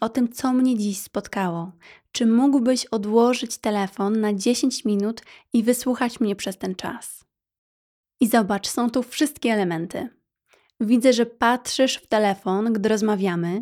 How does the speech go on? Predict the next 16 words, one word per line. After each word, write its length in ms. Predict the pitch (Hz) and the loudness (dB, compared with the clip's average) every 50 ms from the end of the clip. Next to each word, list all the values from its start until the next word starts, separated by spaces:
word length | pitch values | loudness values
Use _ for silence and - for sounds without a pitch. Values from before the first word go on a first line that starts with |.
| - _ | -4 _
i 140 | 247 214 - | -2 -2 0
to 200 | - 247 240 240 | 2 2 4 6
jest 460 | 233 233 226 226 226 - - - - | 4 4 4 2 0 -4 -6 -6 -6
obserwacja, 880 | 220 220 - - 233 214 202 214 202 190 - - - 185 170 175 185 202 - _ _ - | -4 -4 -2 -2 0 2 2 2 0 0 -4 -8 -8 -6 -6 -6 -6 -8 -10 _ _ -2
bez 360 | 220 214 262 277 269 - - | 2 4 4 2 2 -2 -6
oceniania. 720 | - 233 - - 208 202 196 185 180 175 170 170 185 220 - _ _ | -6 -6 -2 0 0 0 2 0 0 -2 -4 -6 -8 -10 -12 _ _
Nie 160 | 247 277 302 | 4 6 6
ma 120 | 294 269 240 | 6 6 4
tu 200 | 240 247 220 208 | 0 0 0 2
miejsca 680 | 208 208 202 208 233 262 254 - - - - 214 208 | 2 2 2 2 2 2 0 -2 -6 -4 -2 0 0
na 300 | 208 208 202 196 190 196 - - - - - _ _ - | 0 0 0 0 -2 -4 -6 -12 -18 -20 -20 _ _ -6
„zawsze 580 | 220 196 233 233 269 302 - - - - 262 247 | 0 2 4 4 4 2 0 -4 -4 -2 -2 -2
telefon 480 | - 220 202 196 208 202 - 226 214 | 0 0 0 0 0 -2 -2 -4 -2
ważniejszy 480 | 190 202 180 - 185 180 175 165 - 185 | -2 -2 -2 0 -2 -2 -2 -2 -4 -4
niż 200 | 180 180 - - | -4 -4 -6 -8
ja”. 240 | 196 247 233 - | -8 -12 -14 -18